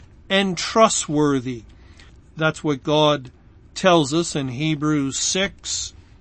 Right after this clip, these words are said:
in verse ten, where it says, "For God is not unrighteous to forget." To forget a promise, to forget a word that God has spoken would be unrighteous.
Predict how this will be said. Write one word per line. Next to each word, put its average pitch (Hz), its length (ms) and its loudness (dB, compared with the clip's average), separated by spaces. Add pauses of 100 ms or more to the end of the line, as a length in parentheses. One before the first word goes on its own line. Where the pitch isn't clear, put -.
(640)
in 151 220 0
verse 156 380 2
ten, 185 480 0 (1160)
where 156 180 4
it 151 100 -2
says, 180 300 4
"For 147 180 -2
God 185 380 6
is 156 240 -2
not 185 420 4 (200)
unrighteous 170 1160 4
to 160 220 2
forget." 151 960 2 (480)
To 147 140 -6
forget 160 460 2
a 226 60 2
promise, 190 680 2
to 165 100 -6
forget 170 400 2
a 240 80 6
word 190 600 4
that 156 140 -2
God 196 280 2
has 160 100 -2
spoken 151 500 0
would 190 240 -2
be 156 140 0
unrighteous. 170 920 -2